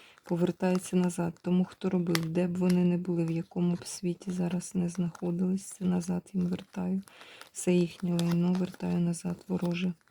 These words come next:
Ворогові йде, хай з ним залишається. Буде так і так буде. Перекриваю, перекриваю. Закликаю Верховного Суда для ворогів.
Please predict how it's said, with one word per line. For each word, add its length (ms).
Ворогові 600
йде, 360
хай 260
з 120
ним 200
залишається. 840
Буде 320
так 220
і 120
так 140
буде. 240
Перекриваю, 540
перекриваю. 420
Закликаю 540
Верховного 680
Суда 360
для 180
ворогів. 580